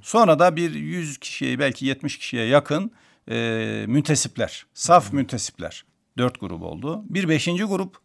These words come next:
Speaker 1: bunlarla çıkar ilişkisi çerçevesinde işbirliğinde bulunmuş olan farklı insan tipleri. E, şimdi bu bizim farkındalığımızı gösterir. Yani bu
Speaker 2: Ama
Speaker 1: yapıyı
Speaker 2: çok
Speaker 1: nasıl
Speaker 2: güzel
Speaker 1: analiz
Speaker 2: sistematize
Speaker 1: ettiğimizi
Speaker 2: etmişsiniz
Speaker 1: gösterir.
Speaker 2: hocam.
Speaker 1: Evet.
Speaker 2: Çok güzel,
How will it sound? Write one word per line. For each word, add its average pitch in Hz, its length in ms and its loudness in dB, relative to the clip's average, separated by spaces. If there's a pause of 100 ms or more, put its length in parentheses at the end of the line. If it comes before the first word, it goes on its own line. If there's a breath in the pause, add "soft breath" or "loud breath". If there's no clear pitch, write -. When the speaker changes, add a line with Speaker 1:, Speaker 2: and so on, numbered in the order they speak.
(140)
Speaker 1:
bunlarla 151 400 4
çıkar 160 280 0
ilişkisi - 360 -4
çerçevesinde 123 640 -4
işbirliğinde 110 600 -4
bulunmuş 131 360 -2
olan 147 300 2 (320 soft breath)
farklı 165 320 4
insan 160 260 0
tipleri. - 380 -10 (360)
E, - 40 -14
şimdi 147 400 0 (140)
bu 175 320 4
bizim 185 180 4
farkındalığımızı 143 760 6
gösterir. 92 420 -8
Yani 139 300 2
bu 180 40 -4
Speaker 2:
Ama 190 40 0
Speaker 1:
yapıyı 160 260 2
Speaker 2:
çok 151 60 4
Speaker 1:
nasıl 185 200 6
Speaker 2:
güzel 156 160 4
Speaker 1:
analiz 170 160 8
Speaker 2:
sistematize 156 380 4
Speaker 1:
ettiğimizi 135 140 4
Speaker 2:
etmişsiniz 107 380 -2
Speaker 1:
gösterir. 185 100 -2
Speaker 2:
hocam. 113 200 -8
Speaker 1:
Evet. 143 240 4
Speaker 2:
Çok - 180 -12
güzel, 113 200 -12